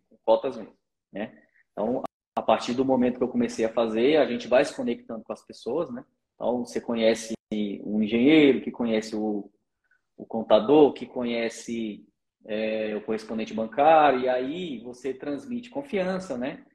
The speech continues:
Você transmite por, porque muita gente tem tentado fazer antes de aprender,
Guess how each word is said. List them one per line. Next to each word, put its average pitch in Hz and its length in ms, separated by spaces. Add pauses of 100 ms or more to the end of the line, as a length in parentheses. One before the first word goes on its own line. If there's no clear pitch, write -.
(340)
Você 110 280
transmite 120 840
por, - 260 (160)
porque 120 800 (680)
muita 135 280
gente 147 200 (460)
tem 135 140
tentado 120 400
fazer 131 640 (500)
antes 143 280
de 156 80
aprender, 165 680